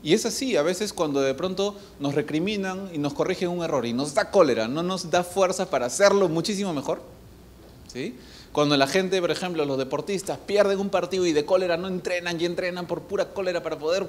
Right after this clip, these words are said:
transformar eso en una victoria, bueno, esto es algo que nosotros, eh, en el programa del, del curso de filosofía le llamamos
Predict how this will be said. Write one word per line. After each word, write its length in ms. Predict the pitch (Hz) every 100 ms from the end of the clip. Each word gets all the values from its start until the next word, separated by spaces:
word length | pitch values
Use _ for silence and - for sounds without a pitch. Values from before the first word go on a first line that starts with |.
| -
transformar 500 | 165 156 156 151 170
eso 140 | 175 170
en 60 | 170
una 100 | 165
victoria, 480 | 143 - 147 175 - -
bueno, 200 | 123 110 82 - - - - - - - -
esto 360 | 180 180 - 151
es 120 | 151
algo 280 | 170 135 131
que 100 | 120
nosotros, 560 | 107 143 139 147 - 110
eh, 180 | 110 110
en 140 | 107
el 220 | 104 104 98 -
programa 480 | 107 107 147 139 117
del, 160 | 113 110
del 100 | 107
curso 240 | 123 -
de 80 | -
filosofía 500 | 110 104 113 139 143
le 140 | 123
llamamos 460 | 104 120 139 170